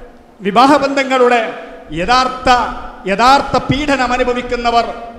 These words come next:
ഇവർക്കിടയിൽ ജീവിക്കുന്ന മക്കളാണെന്ന് നമ്മൾ മനസ്സിലാക്കണം. ഞാൻ പറഞ്ഞു വന്നത്, പ്രിയപ്പെട്ട സഹോദരന്മാരെ, വിവാഹമെന്ന് പറയുന്ന ഇസ്ലാം മതം അല്ലെങ്കിൽ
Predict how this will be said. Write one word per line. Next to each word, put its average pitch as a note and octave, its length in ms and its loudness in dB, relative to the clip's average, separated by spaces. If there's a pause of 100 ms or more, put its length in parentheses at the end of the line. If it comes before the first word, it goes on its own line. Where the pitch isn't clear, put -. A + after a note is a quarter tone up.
(120)
ഇവർക്കിടയിൽ A#3+ 560 -4 (100)
ജീവിക്കുന്ന A3+ 480 -10
മക്കളാണെന്ന് A3+ 600 -4
നമ്മൾ G#3+ 220 -4
മനസ്സിലാക്കണം. G3+ 640 -6 (340)
ഞാൻ A#3 100 -2 (120)
പറഞ്ഞു A#3+ 280 -6
വന്നത്, A#3 300 -6
പ്രിയപ്പെട്ട A#3 340 -8 (100)
സഹോദരന്മാരെ, G#3+ 720 -6 (760)
വിവാഹമെന്ന് B3 720 0
പറയുന്ന A#3 380 -4 (800)
ഇസ്ലാം B3+ 500 0
മതം B3+ 220 -2 (360)
അല്ലെങ്കിൽ B3+ 280 -6